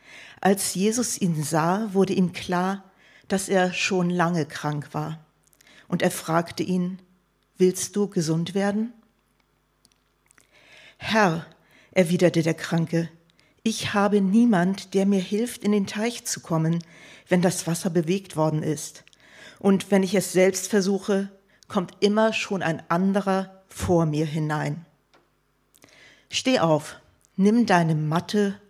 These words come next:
und geh", sagte Jesus da zu ihm. Im selben Augenblick war der Mann geheilt. Er nahm seine Matte und ging los.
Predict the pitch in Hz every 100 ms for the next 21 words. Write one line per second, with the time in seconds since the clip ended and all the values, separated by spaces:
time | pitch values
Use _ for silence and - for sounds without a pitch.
0 | - 175 - - 170 151 - _ _ _
1 | _ _ _ - 175 165 - 156 160 151
2 | 151 156 160 - - 156 151 165 - _
3 | _ _ _ _ _ - - - 180 147
4 | 190 220 208 - 170 180 175 175 175 -
5 | - - 175 175 160 160 165 180 175 151
6 | 143 - - - _ _ _ _ - -
7 | - 190 170 170 190 180 170 165 151 151
8 | 160 - 175 175 175 - _ _ - 180
9 | 170 - - 165 170 170 - - 160 139
10 | 147 - -